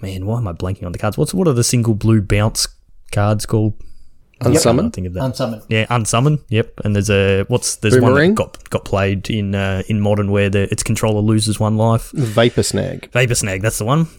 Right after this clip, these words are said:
Speaker 1: Uh, which I've played a lot of Vapor Snags in, in my time in, you know, your, your blue-red pe-,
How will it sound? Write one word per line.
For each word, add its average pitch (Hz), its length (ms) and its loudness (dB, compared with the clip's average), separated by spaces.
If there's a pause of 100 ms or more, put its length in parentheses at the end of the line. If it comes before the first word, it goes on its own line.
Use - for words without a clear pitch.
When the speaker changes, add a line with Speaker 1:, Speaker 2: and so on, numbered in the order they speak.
Speaker 1:
Uh, 117 160 0
which 135 400 -2 (120)
I've 117 220 2
played 98 280 -4
a 92 100 -6
lot 95 460 0
of 95 80 -2
Vapor 92 260 -4
Snags 92 420 -4
in, 92 180 -8
in 107 140 -6
my 90 140 -4
time 98 480 -2 (460)
in, 104 600 0
you - 120 -6
know, 98 80 2
your, 101 300 2
your 107 180 0
blue-red 101 420 2
pe-, - 140 0